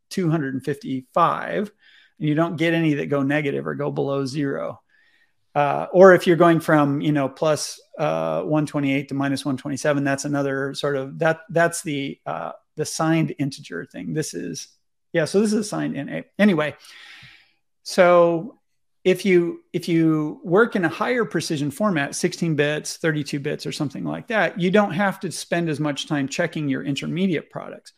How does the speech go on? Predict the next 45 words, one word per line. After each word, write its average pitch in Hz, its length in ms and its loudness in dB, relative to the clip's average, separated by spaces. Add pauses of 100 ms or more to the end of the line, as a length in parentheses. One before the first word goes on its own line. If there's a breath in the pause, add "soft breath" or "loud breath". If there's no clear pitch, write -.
(280 soft breath)
But 170 120 6
the 196 100 4
thing 160 240 4
is, 143 360 -2
the, 151 560 -4
the 139 360 -4
computation 185 840 -2
that 143 140 -4
is 135 120 -6
necessary - 680 -4
to 147 120 -6
perform 180 420 2
those 143 200 0
operations 147 920 -6
at 151 140 -2
the 147 80 -4
hardware 165 480 0
level 135 260 -4 (240 loud breath)
is 139 160 -2
va-, 151 380 0 (100)
is 156 200 0
very 185 500 4
substantially 147 600 -6
more 147 220 -6
energy 147 380 -2
intensive, 143 420 -8
and 147 100 -6
it 156 100 -10
takes 156 220 -4
a 165 40 -8
lot 147 200 -2
more 139 120 -2
silicon 160 480 0
real 151 300 2
estate - 440 -10 (460 soft breath)
to 147 80 -6
build 143 240 -6
that - 140 -6
hardware. 147 280 -4
So 170 160 -4
what 180 140 0
Tesla 208 340 -2
decided 151 440 -2
to 151 100 0
do, 151 320 2